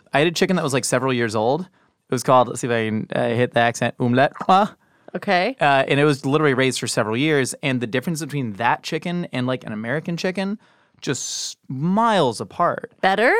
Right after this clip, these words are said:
Speaker 1: The, yeah, the bird flavor in that was so
Speaker 2: Wow.
Speaker 1: intense, and it was cooked with so many spices, like, boiled slowly, whole, really fantastic. Um, I think chicken, when done right, has a fantastic flavor.
Speaker 2: Sure.
Speaker 1: Also,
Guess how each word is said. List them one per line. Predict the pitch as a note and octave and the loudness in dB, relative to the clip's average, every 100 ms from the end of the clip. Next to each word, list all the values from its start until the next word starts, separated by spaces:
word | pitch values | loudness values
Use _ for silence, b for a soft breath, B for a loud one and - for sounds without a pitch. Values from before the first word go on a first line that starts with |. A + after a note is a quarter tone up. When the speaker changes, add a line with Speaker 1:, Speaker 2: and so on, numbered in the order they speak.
| A#4+ | 0
Speaker 1:
The, | - D#3+ | 0 2
yeah, | D#3+ F#3+ | 2 2
the | C3+ | 0
bird | A2 D3+ E3 G3 | 0 2 2 0
flavor | - C#3 D#3+ E3 A#2+ | -2 0 2 0 0
in | G2+ | -2
that | G2+ | -6
was | C3+ A2+ | -8 -6
so | - D3+ | -2 0
Speaker 2:
Wow. | E3 | 2
Speaker 1:
intense, | E3+ G#3 C3+ C3+ - | 2 2 2 0 -4
and | B2 | -6
it | |
was | A2+ | -8
cooked | B2 E3 | -8 -8
with | E3 | -8
so | - | -6
many | C#3+ C3 | -4 -6
spices, | - A#2 A#2+ B2+ A2+ G#2 | -4 -4 -4 -6 -8 -8
like, | A#2+ A2 - | -10 -10 -6
boiled | A#2 B2 A#2+ | -4 -2 -4
slowly, | - A2+ A2 A2+ G#2+ G#2+ | -6 -6 -4 -4 -4 -8
whole, | A2+ A2 G#2+ G#2 b b b b | -6 -4 -2 -6 b b b b
really | - D#3+ E3 | -4 -2 0
fantastic. | C#3 A#2+ A#2 - A#2 - - | 0 -2 -4 -4 -8 -6 -2
Um, | B2 A#2+ A#2 A2 - | 0 0 -2 -6 -4
I | C#3 | -2
think | F3 F3+ | -2 -4
chicken, | - C#3 D3 A#2+ | -4 -2 -2 -2
when | G#2+ B2 C3 | -2 -2 -2
done | A2 A#2+ A2+ | -2 -2 -2
right, | G#2 G#2+ G#2+ G#2 G#2+ _ b b b _ | -4 -2 -2 -4 -10 _ b b b _
has | - A2+ G#2 | 0 0 0
a | B2 B2 | -4 -4
fantastic | - A#2 G#2+ - - | -4 -6 -4 -6 -6
flavor. | - D3 C#3 | -4 0 0
Speaker 2:
Sure. | - | 4
Speaker 1:
Also, | F#3 A#3 D#3+ A#2+ A2 | 6 6 4 2 0